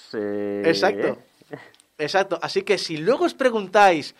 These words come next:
Speaker 2: por qué Valve no hace videojuegos y se dedica a tener una tienda en vez de
Speaker 1: En vez de hacer el Half-Life tres, por
Speaker 2: Exacto.
Speaker 1: ejemplo, me cago en vuestro
Speaker 2: O el Portal tres, o el Left four Dead tres,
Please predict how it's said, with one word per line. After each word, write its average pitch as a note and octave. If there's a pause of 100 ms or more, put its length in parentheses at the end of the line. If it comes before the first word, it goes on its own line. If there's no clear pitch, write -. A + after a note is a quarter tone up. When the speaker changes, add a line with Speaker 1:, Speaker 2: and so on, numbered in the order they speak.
(160)
Speaker 2:
por E3
qué A3+
Valve F3+
no F#3
hace G3
videojuegos D#3+
y F#3
se E3
dedica D#3 (200)
a D#3+
tener E3
una D#3
tienda D3+
en D3
vez D3+
de C3+
Speaker 1:
En E3+
vez G3
de G3+
hacer F#3
el E3
Half-Life F3
tres, F3
por D#3+
Speaker 2:
Exacto. F#3
Speaker 1:
ejemplo, F3+
me F#3+
cago F#3
en F#3+
vuestro F3+ (160)
Speaker 2:
O G#3
el F#3+
Portal F3+
tres, G#3 (600)
o G3+
el F#3+
Left F#3
four F3
Dead E3
tres, A3+